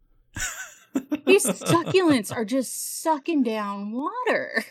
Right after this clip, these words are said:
Speaker 1: Yeah.
Speaker 2: And I just, I don't understand. It's like, "Okay, you do you, buddy."
Speaker 1: Yeah,
Speaker 2: But
Speaker 1: doesn't make sense to me.
Speaker 2: Mm-mm. And they're not overwatered. I'm, like, paranoid. You guys,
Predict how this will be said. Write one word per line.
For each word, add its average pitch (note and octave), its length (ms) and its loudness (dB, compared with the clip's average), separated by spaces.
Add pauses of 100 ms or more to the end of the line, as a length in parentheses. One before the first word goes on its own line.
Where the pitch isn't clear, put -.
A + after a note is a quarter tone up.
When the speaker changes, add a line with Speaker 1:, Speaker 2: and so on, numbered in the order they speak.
(800)
Speaker 1:
Yeah. A3+ 440 0 (180)
Speaker 2:
And D#4 120 8
I D#4 80 10
just, D4+ 240 6
I C4 120 10
don't F4 240 8
understand. F4 460 0 (180)
It's A#3+ 120 -2
like, B3+ 260 4
"Okay, D4 640 6 (160)
you A#3+ 200 -6
do C#4+ 60 -2
you, D4 240 -2
buddy." B3 380 -2 (520)
Speaker 1:
Yeah, C3 140 0
Speaker 2:
But - 360 -4
Speaker 1:
doesn't D#3 220 2
make B2+ 140 0
sense A2+ 220 -2
to A2+ 80 -8
me. G2 120 -6 (680)
Speaker 2:
Mm-mm. G3+ 440 -8 (1500)
And D#4 120 6
they're F#4 60 6
not G#4 220 10
overwatered. E4+ 760 8
I'm, D4 160 6
like, D#4 260 2 (380)
paranoid. D#4 520 2
You C#4+ 120 4
guys, B3+ 380 4